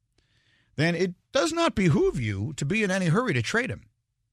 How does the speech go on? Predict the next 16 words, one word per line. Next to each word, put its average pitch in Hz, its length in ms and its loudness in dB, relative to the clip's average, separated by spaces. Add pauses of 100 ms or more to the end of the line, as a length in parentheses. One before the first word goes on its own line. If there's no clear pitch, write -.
(640)
And 156 140 0
so 196 80 2
we 185 120 2
started 254 340 2
thinking 233 320 0
about 113 240 2
that 123 180 0
this 123 160 -6
morning, 185 320 -4
and 143 80 0
it 151 60 -4
really 226 260 -2
is 175 140 2
an 147 80 2
interesting 165 440 -2
little 135 420 0